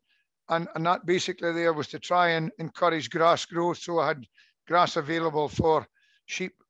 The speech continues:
eh, with lambs, and it was the weather was suiting. I don't put any slurry on the deer land, it's too far away. But, eh, uh, looking at it tonight when I was passing by, it's maybe starting to look a wee bit tired, so it maybe just need, but it's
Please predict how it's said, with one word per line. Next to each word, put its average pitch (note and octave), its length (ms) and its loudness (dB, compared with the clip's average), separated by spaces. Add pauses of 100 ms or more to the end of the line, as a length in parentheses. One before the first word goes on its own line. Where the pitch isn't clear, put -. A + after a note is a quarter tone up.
eh, D3+ 380 0
with C#3 140 -4
lambs, D3+ 540 2
and D#3 120 -4
it - 100 -8
was D3 160 -6
the D#3 80 -8
weather D3 240 4
was C3 100 -2
suiting. - 360 -4 (540)
I E3+ 60 4
don't A3 160 8
put G3+ 140 6
any G3 200 6
slurry F3+ 360 6
on E3 100 4
the D#3 60 4
deer F3+ 260 4
land, F3+ 400 4
it's G#3+ 160 -12
too - 120 -6
far D#3+ 320 4
away. D#3+ 440 2 (640)
But, D#3+ 200 2 (180)
eh, D#3+ 160 -2 (300)
uh, D#3+ 60 -2
looking F3+ 320 4
at E3 100 6
it F3 160 0
tonight E3+ 400 2
when E3 100 0
I D#3+ 40 4
was D3+ 120 0
passing E3 400 2
by, D#3+ 200 4
it's E3+ 180 -10
maybe E3+ 180 -4
starting E3+ 320 -2
to D#3 60 -8
look D#3 180 -4
a D#3+ 60 -6
wee D#3+ 100 -4
bit D#3 220 -2 (540)
tired, D#3 280 6
so D#3+ 100 0
it A#3+ 80 -4
maybe D#3+ 180 2
just D3+ 200 0
need, E3 220 0
but D3 100 0
it's - 260 -2